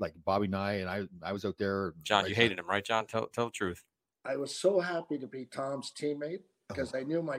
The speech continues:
Speaker 3: back was gonna feel a lot better.
Speaker 1: So my job was to clear out the front of the net. And there,
Speaker 3: <laughs>
Speaker 1: I'll never forget this, and I saw the video of it recently.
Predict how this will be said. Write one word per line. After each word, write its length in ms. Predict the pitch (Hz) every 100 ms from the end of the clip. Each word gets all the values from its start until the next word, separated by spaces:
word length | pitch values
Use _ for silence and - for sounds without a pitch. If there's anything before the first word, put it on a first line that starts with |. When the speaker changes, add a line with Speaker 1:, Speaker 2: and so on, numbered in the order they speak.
| -
Speaker 3:
back 320 | 139 139 135 127
was 120 | 117
gonna 200 | 120 113
feel 240 | - 123
a 20 |
lot 320 | 113 113 113 -
better. 300 | - - - _ _ - - -
Speaker 1:
So 180 | 160
my 200 | 131 143
job 280 | 175 151 131
was 140 | 120 113
to 100 | 113
clear 240 | - 117 110
out 80 |
the 60 | 92
front 220 | - 95
of 60 | 85
the 60 | 90
net. 120 | - - - - -
And 200 | 98 98
there, 160 | 110 107
Speaker 3:
<laughs> 40 |
Speaker 1:
I'll 140 | 113 117
never 360 | 139 170 175
forget 340 | - 131 120 120
this, 180 | 110 -
and 60 |
I 40 | 92
saw 180 | 117 113
the 100 | 90
video 280 | 107 104
of 80 | 87
it 20 | 80
recently. 420 | 92 - 80